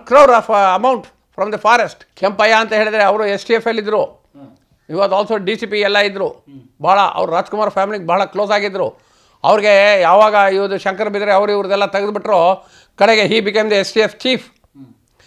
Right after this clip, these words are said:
Speaker 1: ಆಗ ಫಾರೆಸ್ಟ್ ಒಳಗಡೆ ಹೋಗಿದೆ, ಎಲ್ಲೆಲ್ಲಿ ಬಚ್ಚಿಟ್ಟಿದ್ದಾನೆ ಅಂತ ಹೇಳಿದ್ರೆ he record nearly one crore. ಹಾ, ಅವ್ನು ಜಪ್ಸಿಟ್ಟಿದ್ದು ಮರಗಳ ಹತ್ರ ಅಲ್ಲಿ ಇಲ್ಲಿ ಎಲ್ಲ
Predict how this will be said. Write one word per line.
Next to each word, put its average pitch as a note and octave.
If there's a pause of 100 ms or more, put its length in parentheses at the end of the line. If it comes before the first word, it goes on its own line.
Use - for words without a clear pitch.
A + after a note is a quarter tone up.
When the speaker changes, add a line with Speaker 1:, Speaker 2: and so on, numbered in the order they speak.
(180)
Speaker 1:
ಆಗ G#3
ಫಾರೆಸ್ಟ್ G#3+
ಒಳಗಡೆ G#3+
ಹೋಗಿದೆ, G#3
ಎಲ್ಲೆಲ್ಲಿ G#3
ಬಚ್ಚಿಟ್ಟಿದ್ದಾನೆ G#3
ಅಂತ G3+
ಹೇಳಿದ್ರೆ G#3
he G#3+
record A3
nearly A3
one A3
crore. A#3+
ಹಾ, G#3
ಅವ್ನು E3+
ಜಪ್ಸಿಟ್ಟಿದ್ದು G#3
ಮರಗಳ G3+
ಹತ್ರ F#3+
ಅಲ್ಲಿ G3
ಇಲ್ಲಿ G3
ಎಲ್ಲ F3+